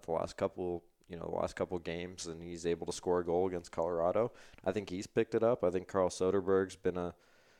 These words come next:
you know, been a good pickup for them. I think he's played pretty solid. He's been a good net front presence. He got a big round of applause with Colorado fans and, uh, Avs fans the other night, and that's for what he did for the franchise. And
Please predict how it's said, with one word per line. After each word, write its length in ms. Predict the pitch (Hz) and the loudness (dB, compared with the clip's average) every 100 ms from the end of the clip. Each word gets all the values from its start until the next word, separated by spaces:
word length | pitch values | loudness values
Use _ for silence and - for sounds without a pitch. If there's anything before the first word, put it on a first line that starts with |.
| _ _ _ _ | _ _ _ _
you 80 | 101 | -2
know, 100 | 90 | 2
been 160 | 85 98 | 2 2
a 60 | |
good 260 | 95 98 - | 2 0 2
pickup 340 | 95 107 104 | 2 4 2
for 140 | - 104 | 2 2
them. 240 | 104 113 | 2 2
I 100 | 95 | 0
think 200 | 98 98 | -2 -4
he's 120 | 92 | -8
played 320 | - 95 92 | 0 0 2
pretty 200 | - 95 | 0 0
solid. 480 | 92 90 87 95 101 - - _ - | 0 2 4 4 2 -2 -20 _ -12
He's 160 | 92 | -6
been 140 | 85 92 | 0 0
a 60 | |
good 180 | 85 95 | 2 0
net 300 | 85 87 - | 2 -2 0
front 240 | - 104 - | 0 0 2
presence. 380 | 104 104 107 | 2 2 -4
He 40 | - | -2
got 160 | 98 | -2
a 40 | 90 | 0
big 200 | 98 90 | 0 2
round 220 | 87 90 | 0 0
of 80 | 80 | -6
applause 500 | - 87 87 95 92 | -6 2 4 4 0
with 240 | 85 - | -6 -4
Colorado 540 | - 90 85 85 92 90 | 0 2 4 2 2 -2
fans 460 | 98 98 104 95 | -6 -6 -8 -10
and, 200 | 80 80 | -12 -8
uh, 180 | 78 78 - - - - | -8 -10 -14 -20 -20 -4
Avs 240 | 90 90 - | -2 -2 0
fans 260 | 95 92 | -2 -2
the 100 | 90 | -2
other 160 | 90 82 | -2 -2
night, 320 | 80 98 113 | -4 -4 -4
and 320 | 98 90 82 - | -10 -12 -12 -6
that's 200 | 90 90 | -4 -4
for 120 | 92 | 0
what 160 | 90 82 | 0 0
he 100 | 98 | -2
did 220 | 95 92 | -2 -2
for 100 | - | -2
the 80 | 87 | -4
franchise. 720 | - 90 87 90 87 90 85 | -4 -8 -2 2 2 0 -4
And 140 | 82 | -10